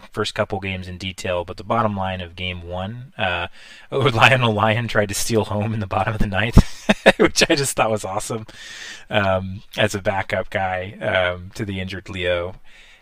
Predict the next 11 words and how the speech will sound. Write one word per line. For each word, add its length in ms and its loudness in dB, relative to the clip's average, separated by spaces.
And, 380 0
uh, 100 -2
that, 280 0
that 120 4
sort 220 -8
of 80 -16
cost 320 -6
the 60 -12
game 360 -6
for 140 -6
Philly. 480 -2